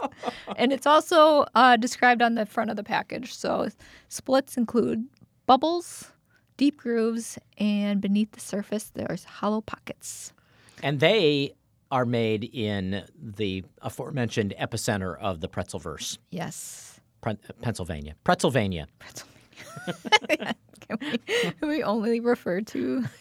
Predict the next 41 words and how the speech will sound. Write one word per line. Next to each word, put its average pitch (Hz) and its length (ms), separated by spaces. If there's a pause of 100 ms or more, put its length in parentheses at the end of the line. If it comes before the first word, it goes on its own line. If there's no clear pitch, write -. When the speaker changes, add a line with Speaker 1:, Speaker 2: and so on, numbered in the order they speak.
Speaker 2:
Think 110 180
Speaker 1:
it 214 100
as 208 120
Speaker 2:
so. 101 80
Speaker 1:
Pennsylvania? - 680 (580)
Um, 233 400 (460)
so 285 680
we, 330 680 (320)
we 311 160
got 349 180
the 311 120
originals, 233 680
but 226 160
they 240 100
also 240 260
come 247 220
in 214 80
other 214 240
flavors, 226 640
and 208 100
they 208 100
have, 220 180
so - 180
they 226 80
have 220 100
splits - 440
shells, 233 420
which 226 180
are 208 120
like - 180
a - 60
hollow, 220 680 (600)
uh, 113 500 (280)
pretzel, 214 600 (220)
um, 202 580 (300)
and 208 80
they 220 60
have 214 100
sprouted, 233 680
which 208 240
are 208 260